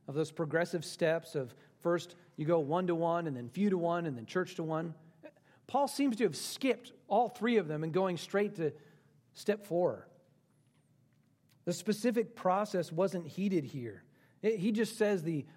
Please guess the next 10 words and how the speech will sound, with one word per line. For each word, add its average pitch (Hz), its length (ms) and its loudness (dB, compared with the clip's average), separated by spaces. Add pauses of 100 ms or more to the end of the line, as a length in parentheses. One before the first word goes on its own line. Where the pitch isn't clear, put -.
(160)
unrepentant 208 640 2
man 175 300 0
needs 170 240 -2
to 160 80 -4
be 175 160 -2
removed. 151 560 -2
Now, 165 140 0
why 180 260 2
is 185 240 0
that? 104 240 -8